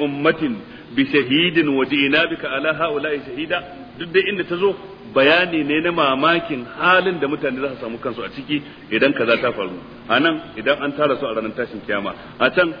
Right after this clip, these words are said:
idan mala'iku sun zo karɓar rayukansu, suna dukansu, suna dukan fuskarsu da duburarsu. A can, idan an tara mutane, aka zo da wa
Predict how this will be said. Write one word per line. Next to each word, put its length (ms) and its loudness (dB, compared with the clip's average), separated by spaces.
idan 220 0
mala'iku 420 0
sun 120 -4
zo 140 2
karɓar 380 2
rayukansu, 520 0
suna 260 2
dukansu, 480 0
suna 160 2
dukan 340 -2
fuskarsu 440 0
da 80 0
duburarsu. 460 2
A 120 4
can, 220 2
idan 240 -2
an 240 -4
tara 260 4
mutane, 460 -4
aka 260 0
zo 240 2
da 180 2
wa 120 4